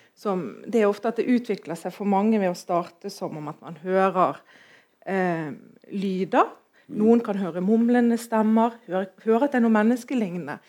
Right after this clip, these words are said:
Speaker 1: men hører ikke nødvendigvis hva de sier. Eh, noen kan kanskje høre at noen roper navnet, snur de seg, «Nei, der var det ingen.» Og i startfasen så er det lett å tenke at, «Ja, ja, jeg var litt sliten den dagen, og det er noe sånt som skjer.» Men hvis dette blir hyppigere og hyppigere, og man begynner å bli redd for stemmene,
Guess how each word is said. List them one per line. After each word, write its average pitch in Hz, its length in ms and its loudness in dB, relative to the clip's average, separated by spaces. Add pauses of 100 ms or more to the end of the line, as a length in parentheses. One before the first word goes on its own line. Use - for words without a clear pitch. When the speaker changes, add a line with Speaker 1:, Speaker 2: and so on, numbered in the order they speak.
(220)
Speaker 1:
men 208 140 -12
hører 220 180 2
ikke 226 160 -4
nødvendigvis 208 460 0
hva 196 120 -2
de 175 100 -6
sier. 208 520 -2 (420)
Eh, 190 400 -2
noen 202 300 2
kan 202 100 -2
kanskje 185 300 -6
høre 175 240 -4
at - 80 -14
noen 165 160 -12
roper 156 260 -14
navnet, 269 540 0 (240)
snur 247 340 0
de 214 80 0
seg, 208 220 -6
«Nei, 190 160 -8
der 220 160 -4
var 208 240 0
det 170 160 -12
ingen.» 139 320 -12 (800)
Og 247 160 0
i - 100 -4
startfasen 226 640 -4
så 214 100 -6
er 240 60 -2
det 285 80 -4
lett 320 260 -2
å 254 60 -10
tenke 247 320 -4
at, 240 100 -8
«Ja, 302 140 6
ja, 220 160 4
jeg 214 180 0
var 226 140 2
litt 196 160 -4
sliten 196 320 -8
den 180 160 -2
dagen, 156 320 -2
og 165 80 -8
det 202 80 -2
er 180 80 -4
noe 165 80 -8
sånt 175 160 -16
som 147 160 -16
skjer.» - 240 -8 (400)
Men 233 100 -4
hvis 240 140 -2
dette 269 240 -4
blir 254 160 0
hyppigere 302 560 -2
og 254 80 -2
hyppigere, 302 560 0
og 226 80 -2
man 226 100 0
begynner 226 220 0
å 208 60 -8
bli 254 100 -2
redd 359 340 -6
for - 160 -18
stemmene, 180 520 -4